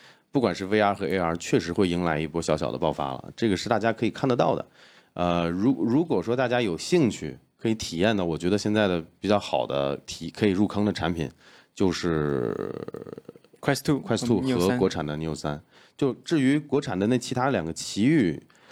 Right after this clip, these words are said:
Speaker 1: 爱奇艺和百度做的嘛，我说实话我没用过，但我盲猜啊，它可能是主要以内容消费为主的一个产品。
Speaker 2: 因为它依托，它是一个内容平台嘛，
Speaker 1: 哎，
Speaker 2: 爱奇艺。
Speaker 1: 对。
Speaker 2: 它估计也有做游戏，但我觉得你像 Pico 和爱奇艺，它去做个平台，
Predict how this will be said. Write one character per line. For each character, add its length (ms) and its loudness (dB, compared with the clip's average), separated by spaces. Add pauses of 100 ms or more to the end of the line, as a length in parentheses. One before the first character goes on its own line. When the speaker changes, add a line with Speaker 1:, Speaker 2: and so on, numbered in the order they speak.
(640)
Speaker 1:
爱 100 2
奇 220 -2
艺 60 4
和 80 2
百 120 0
度 140 2
做 180 2
的 60 -4
嘛， 80 -8
我 360 2
说 180 0
实 100 -4
话 100 4
我 60 2
没 100 -4
用 140 0
过， 160 -6 (160)
但 120 2
我 120 0 (160)
盲 260 0
猜 200 2
啊， 200 2 (400)
它 120 0
可 140 -4
能 120 0
是 100 -6
主 140 0
要 120 4
以 80 -2
内 100 0
容 100 -2
消 160 0
费 140 2
为 100 2
主 160 -6
的 80 -8
一 60 -8
个 60 -10
产 160 -12
品。 100 -18 (200)
Speaker 2:
因 120 4
为 80 4
它 100 -2
依 140 0
托， 160 -4
它 140 0
是 180 -2
一 80 0
个 60 2
内 100 0
容 160 2
平 120 -6
台 100 -8
嘛， 140 -8
Speaker 1:
哎， 100 2
Speaker 2:
爱 160 4
奇 120 -2
艺。 120 -8 (180)
Speaker 1:
对。 320 4 (320)
Speaker 2:
它 80 -6 (120)
估 140 0
计 240 -2
也 60 4
有 80 0
做 160 0
游 160 -2
戏， 120 -6
但 140 2
我 80 2
觉 100 -2
得 80 4
你 240 2 (160)
像 420 0
Pico 360 2
和 420 -2 (100)
爱 120 4
奇 120 -6
艺， 20 -2
它 80 0
去 80 -4
做 100 4
个 80 6
平 300 -4
台， 340 -4